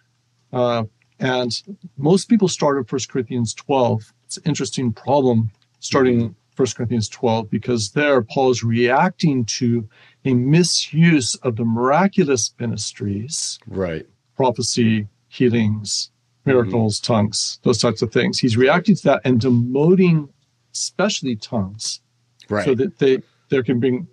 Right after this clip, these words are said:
Speaker 1: balance into the discussion. And so then we usually use his first list in First Corinthians twelve
Speaker 2: Mm-hmm.
Speaker 1: to interpret everything else. And that's just a problem. Exegetically, that's just a problem.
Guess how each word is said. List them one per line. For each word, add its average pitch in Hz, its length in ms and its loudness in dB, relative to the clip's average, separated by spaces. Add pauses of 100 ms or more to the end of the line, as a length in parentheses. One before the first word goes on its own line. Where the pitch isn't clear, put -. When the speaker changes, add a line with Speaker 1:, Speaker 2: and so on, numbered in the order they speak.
(140)
Speaker 1:
balance 147 480 2
into 123 560 -2 (720)
the 135 100 2
discussion. 123 840 0
And 123 120 -2
so 131 220 0
then 123 160 0
we 139 380 2 (160)
usually 151 500 2
use 127 260 -2
his 113 160 -4
first - 400 -4
list 131 220 0
in 113 80 -2
First - 200 -6
Corinthians 110 400 0
twelve 123 600 0 (240)
Speaker 2:
Mm-hmm. 82 400 -6 (300)
Speaker 1:
to 143 100 4
interpret 131 400 2
everything 113 400 0
else. 135 420 0
And 139 100 -4
that's 220 240 2
just - 200 0
a 175 40 -2
problem. 156 380 -2
Exegetically, 135 640 0
that's 131 180 -2
just - 200 -6
a 117 40 -18
problem. 117 480 0